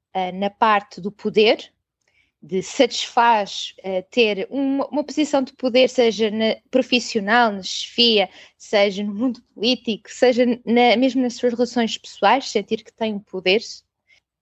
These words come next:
Ahm, e como podem ir buscar se-, este sentido de propósito à família, à, à vida. Portanto, há pessoas que a sua missão de vida, eh,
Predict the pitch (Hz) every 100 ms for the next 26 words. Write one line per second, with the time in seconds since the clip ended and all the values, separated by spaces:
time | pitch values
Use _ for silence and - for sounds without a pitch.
0 | _ _ _ 208 214 214 208 208 _ _
1 | _ _ - 254 262 - 320 320 302 294
2 | 294 294 - - - 269 262 - 202 -
3 | 233 - 247 - - 254 240 269 - -
4 | - 254 - 247 262 247 262 - - _
5 | _ _ - 196 - 196 233 277 247 233
6 | 233 _ _ _ _ 196 190 190 - 202
7 | 190 185 247 233 233 233 _ _ _ 254
8 | 233 - 277 - 311 320 - 285 - 339
9 | 302 277 - 240 220 196 202 202 190 247
10 | _ _ _ _ 214 214 214 202